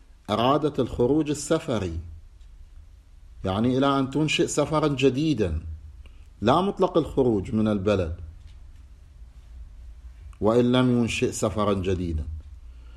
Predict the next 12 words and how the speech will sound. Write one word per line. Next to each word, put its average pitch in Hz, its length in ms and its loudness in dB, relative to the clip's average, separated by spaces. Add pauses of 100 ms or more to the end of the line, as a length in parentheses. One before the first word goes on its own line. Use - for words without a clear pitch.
(160)
فما 120 400 4
لم 160 240 4
ينشئ 170 440 2
سفرا 135 640 2
شرعيا 113 680 2
جديدا 107 680 2
لمسافة 101 960 0
شرعية 143 840 4 (1800)
هو 151 120 6
يبقى 202 360 0
على 175 100 2
التمام. 143 420 -6